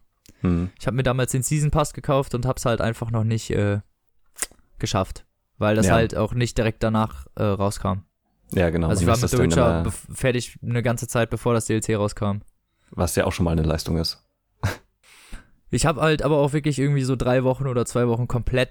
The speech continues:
Speaker 2: nur dieses Spiel gespielt
Speaker 1: Mhm.
Speaker 2: und dann ungefähr so
Speaker 1: <laughs>
Speaker 2: drei, vier Stunden am Tag, immer wenn ich so ein bisschen Zeit erübrigen konnte, <laughs> hab ich so The
Speaker 1: Ja.
Speaker 2: Witcher gespielt.
Speaker 1: Ja, ich spiel das aber auch in letzter Zeit echt irgendwie, ich fang nachmittags an und guck dann auf die Uhr irgendwann und dann ist es zwanzig Uhr und du denkst, „Ach du Scheiße, ey.“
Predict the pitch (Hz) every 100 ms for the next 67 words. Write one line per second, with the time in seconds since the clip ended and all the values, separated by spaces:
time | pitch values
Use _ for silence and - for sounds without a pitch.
0 | - 120 127 151 156 147 123 123 - 131
1 | 135 123 113 107 117 113 110 113 120 127
2 | 117 110 113 123 - 131 120 135 131 113
3 | 110 113 120 110 113 117 117 117 117 120
4 | 117 113 113 107 117 123 98 107 107 107
5 | 113 107 107 104 110 117 101 - 127 143
6 | 151 170 131 120 120 - - 131 123 -
7 | - - - _ _ - 90 87 90 -
8 | 98 95 87 87 95 92 80 - - 87
9 | 80 87 - - - - 90 85 90 85
10 | - 92 90 90 104 95 87 95 101 90
11 | - - 92 - 95 98 92 92 - 90
12 | 87 87 85 - 90 87 87 98 80 80
13 | 80 - - - 98 80 80